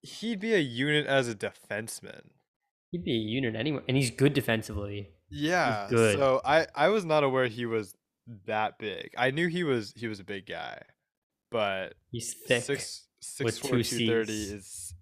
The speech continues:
Speaker 1: insane.
Speaker 2: With three Cs, then.
Speaker 1: <laughs>
Speaker 2: We'll give him three Cs.
Speaker 1: <laughs>
Speaker 2: Uh,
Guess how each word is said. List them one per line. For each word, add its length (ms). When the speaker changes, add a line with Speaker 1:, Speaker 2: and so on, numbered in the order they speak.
Speaker 1:
insane. 720
Speaker 2:
With 200
three 240
Cs, 520
then. 360
Speaker 1:
<laughs> 40
Speaker 2:
We'll 120
give 140
him 120
three 260
Cs. 520
Speaker 1:
<laughs> 60
Speaker 2:
Uh, 280